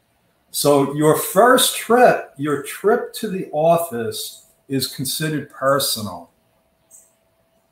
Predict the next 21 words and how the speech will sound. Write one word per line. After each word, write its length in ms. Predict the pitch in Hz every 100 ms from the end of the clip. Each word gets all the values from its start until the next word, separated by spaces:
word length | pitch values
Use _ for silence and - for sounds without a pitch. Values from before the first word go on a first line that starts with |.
| _ _
It's 200 | 135 131
not 380 | 143 147 147 -
deductible, 800 | 143 135 127 131 131 127 113 110
because 260 | 117 139 120
what 200 | 143 143
they 180 | 147 -
consider 800 | 180 - 226 247 233 190 -
that, 320 | 156 160 156 -
that 400 | 151 165 170 156
is 560 | 151 143 135 - - _ _ _ _ _ -
a, 160 | 139 135
a 500 | 131 127 127 127 127
commuting 800 | - 139 143 156 165 160 127
expense. 920 | 113 - - 98 92 _ - - - _ _ _ _ _ _ _ _ _ _ _ _ _ _ _ _ _ _ _
So 240 | - - 147
what 220 | 143 131
they 140 | 156
also 400 | 165 247 - 233
say 360 | - 156 139 120
here 580 | 123 117 113 120 127 - _ _ _ _ _ _ - -
is, 760 | 139 139 135 135 127 - -